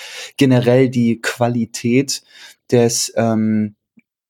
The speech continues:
Displays, ähm, und auch der, der Kameras ist extrem gut. Ähm, ich glaub, Alex Olmers ist gewesen, der, ähm, auch gerade frisch einen Artikel gepostet hatte, so von wegen die iPad-Kamera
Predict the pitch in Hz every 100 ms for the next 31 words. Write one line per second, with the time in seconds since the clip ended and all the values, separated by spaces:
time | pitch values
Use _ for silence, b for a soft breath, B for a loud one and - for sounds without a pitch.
0 | _ _ - - 104 147 - - 135 139
1 | 151 - - 107 123 117 - 127 127 117
2 | 120 - 113 110 117 107 - 135 135 120
3 | 117 120 - - - - - - 147 131
4 | 139 175 - B B B B B - 127
5 | 123 123 127 - - - - 131 127 131
6 | 131 - 131 147 131 131 - 127 135 135
7 | 131 123 - 120 120 - 123 127 120 120
8 | 117 - 135 127 127 123 120 - 139 131
9 | 113 - 123 123 120 127 123 120 113 104
10 | 123 123 120 110 113 110 107 107 107 104
11 | - 113 127 127 123 - - 123 123 113
12 | 107 113 127